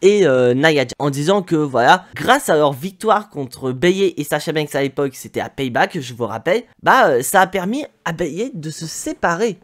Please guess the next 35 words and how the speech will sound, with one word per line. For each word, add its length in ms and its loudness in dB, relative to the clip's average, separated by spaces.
de 100 -4
Sasha 320 -4
Banks. 460 -10
Et 60 -2
là, 240 2
on 100 2
voit 500 2
Nia 520 4
Jax 320 -4
qui 160 -4
s'en 260 4
prend 400 -4
verbalement 960 0
à, 240 6
euh, 300 0
Sh-, 420 -12
Bia-, 320 -2
Bianca 360 -6
Belair 300 -4
et 60 -6
Sasha 260 -8
Banks. 300 -16
Et 60 -4
là, 120 0
d'un 140 -2
coup, 140 -4
nous 180 2
avons 200 0
Regina, 560 2
voilà, 440 -4
Regina 640 0
qui, 380 -8
qui 180 0
arrive, 460 0
euh, 440 4